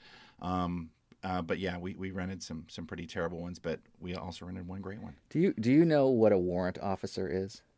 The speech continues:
Speaker 1: Uh, warrant officer, yeah, warrant officers fly helicopters, um, in the Army. Um, they are, that's kind of the rank for, uh, non, um,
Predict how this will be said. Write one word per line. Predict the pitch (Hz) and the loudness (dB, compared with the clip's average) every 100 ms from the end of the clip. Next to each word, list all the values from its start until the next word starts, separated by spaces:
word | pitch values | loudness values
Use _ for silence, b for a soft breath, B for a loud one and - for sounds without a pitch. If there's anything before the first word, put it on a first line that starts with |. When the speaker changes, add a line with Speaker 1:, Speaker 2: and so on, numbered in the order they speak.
| _ _ _ _ - | _ _ _ _ -4
Speaker 1:
Uh, | 117 117 113 110 | 4 6 6 6
warrant | 117 165 151 | 4 4 6
officer, | 123 113 107 107 95 | 6 4 -2 -2 -2
yeah, | 95 151 147 | -2 -2 -2
warrant | 101 120 | 0 0
officers | 127 120 113 120 - | 0 -2 -4 -6 -2
fly | 120 | -2
helicopters, | 113 135 123 95 87 - - - - - | -2 -4 -6 -8 -8 -12 -16 -20 -18 -8
um, | 87 87 87 85 | -4 -4 -4 -4
in | 92 | -4
the | 90 | 0
Army. | 101 107 80 - | 0 0 -4 -12
Um, | 85 92 87 95 87 | -12 -8 -8 -8 -10
they | 95 95 | -10 -10
are, | 92 95 92 | -10 -10 -10
that's | 95 - | -10 -10
kind | 104 | -8
of | 92 | -6
the | 87 | -6
rank | 92 92 | -6 -6
for, | - 87 90 | -6 -6 -4
uh, | 92 90 b b b | -4 -8 b b b
non, | 95 92 101 104 101 101 - - | -4 0 2 2 2 -2 -6 -8
um, | 92 90 85 | -4 -2 -4